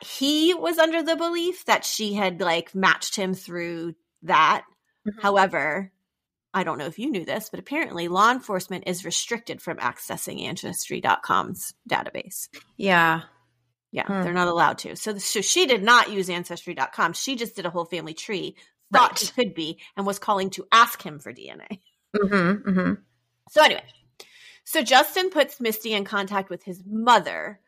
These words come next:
Speaker 1: who was thought to be Joseph's first cousin. She does give D N A, puts it in the system, and they end up positively identifying both of his mother and father.
Speaker 2: Wow.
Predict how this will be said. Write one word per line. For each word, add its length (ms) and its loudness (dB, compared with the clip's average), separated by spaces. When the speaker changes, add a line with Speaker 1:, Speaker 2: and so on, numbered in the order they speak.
Speaker 1:
who 320 -4
was 200 -4
thought 340 8
to 100 -6
be 140 -6
Joseph's 520 -2
first 420 -6
cousin. 300 -10
She 260 -4
does 260 4
give 160 -4
D 140 0
N 140 2
A, 340 0
puts 200 -10
it 60 -6
in 100 0
the 80 -2
system, 580 -8
and 140 -4
they 120 -2
end 200 -2
up 160 2
positively 680 -2
identifying 680 -4
both 400 -2
of 100 -6
his 180 -6
mother 300 0
and 240 -8
father. 460 0
Speaker 2:
Wow. 520 2